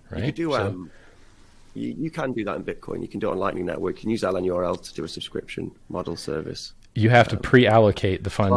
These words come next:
Speaker 2: like,
Speaker 1: to do
Speaker 2: like
Speaker 1: that, right?
Speaker 2: No, I mean, no, the funds can be pulled from your Lightning wallet. So say if you use an L N U R L,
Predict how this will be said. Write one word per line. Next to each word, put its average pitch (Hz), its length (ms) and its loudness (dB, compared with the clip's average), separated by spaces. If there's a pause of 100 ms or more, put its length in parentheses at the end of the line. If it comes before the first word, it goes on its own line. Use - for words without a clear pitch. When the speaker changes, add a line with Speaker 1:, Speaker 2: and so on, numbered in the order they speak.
Speaker 2:
like, 104 60 4
Speaker 1:
to 92 40 -8
do 95 80 2
Speaker 2:
like 127 120 6
Speaker 1:
that, 76 120 -2
right? 82 260 -2 (1900)
Speaker 2:
No, 202 180 4
I 220 60 6
mean, 127 180 8
no, 156 140 6
the 139 80 0
funds 127 320 2
can 123 140 -2
be 110 100 -6
pulled 104 340 -4
from 101 180 -6
your 92 360 -4
Lightning 87 420 -6
wallet. 82 300 -6
So - 100 -12
say 139 120 0
if 131 100 -2
you 123 60 0
use 120 120 -2
an 104 60 -2
L 101 100 0
N 98 100 -2
U 95 120 -2
R 90 100 -2
L, 92 320 -2